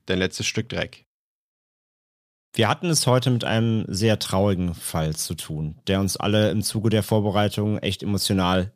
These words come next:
Speaker 2: sehr mitgenommen hat. Zum einen aufgrund des schlimmen Schicksals von Lolita natürlich, die ihre ganze Zukunft eigentlich noch vor sich hatte, aber zum anderen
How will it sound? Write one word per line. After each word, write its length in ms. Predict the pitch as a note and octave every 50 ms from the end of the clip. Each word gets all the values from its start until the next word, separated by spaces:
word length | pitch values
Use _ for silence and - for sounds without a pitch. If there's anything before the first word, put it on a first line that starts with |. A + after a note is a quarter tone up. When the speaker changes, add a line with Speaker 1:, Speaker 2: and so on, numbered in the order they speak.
| _ _
Speaker 2:
sehr 260 | G#2+ F#2 G#2+ G#2+ G2+
mitgenommen 520 | G#2+ A#2 A#2 - G2+ G2 F#2 F2+ F#2 F#2
hat. 240 | F#2+ G2+ - - -
Zum 180 | - - A2 -
einen 300 | B1+ F#2 G#2 A2+ B2 A#2+
aufgrund 600 | A2 A2+ - - - A2+ A2+ A2+ A2 - _ -
des 320 | G#2+ G#2 G2+ G2 - - -
schlimmen 280 | - A2 A2 G#2+ G#2+
Schicksals 420 | G2 - A#2 A#2+ A#2+ - A2+ G2+ -
von 120 | - G#2+
Lolita 320 | G2 G2 G2 B2+ A#2+ C3 A2+
natürlich, 540 | G2 F#2 - - G2+ F#2+ A2+ B2+ B2 - - - - - - - - - -
die 120 | - F#2 F#2
ihre 200 | G#2+ G2+ G2+ F#2+
ganze 300 | - F#2+ G2 G2 - A2
Zukunft 540 | - - A2+ G2+ - G#2+ F#2+ - - -
eigentlich 400 | - F2 G2+ G2+ G#2 G#2 G2 -
noch 240 | G#2 G2+ F#2 - - - -
vor 300 | - - - G#2+ A2 G#2+
sich 200 | G2+ F#2 - -
hatte, 400 | F2 E2 - F2 F2 E2+ - - -
aber 220 | - E2 F#2 G2 F#2+
zum 160 | - G#2 -
anderen 720 | - G2 A2+ A#2 B2 A#2+ A#2+ A#2+ A2+ A2+ A#2 A2+ A#2+ B2